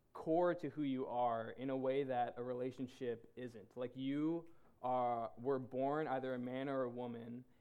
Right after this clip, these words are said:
and you will have that identity until you die. Whereas,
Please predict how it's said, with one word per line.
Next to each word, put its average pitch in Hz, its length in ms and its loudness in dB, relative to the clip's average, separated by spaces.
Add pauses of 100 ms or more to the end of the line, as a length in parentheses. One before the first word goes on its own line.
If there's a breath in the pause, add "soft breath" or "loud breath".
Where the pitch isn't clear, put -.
(160 soft breath)
and 123 500 -4
you 127 160 -2
will 135 180 4
have 165 340 4
that 139 100 0
identity 123 580 -2
until 120 280 -4
you 123 100 -4
die. 117 360 -4 (260 soft breath)
Whereas, 143 340 6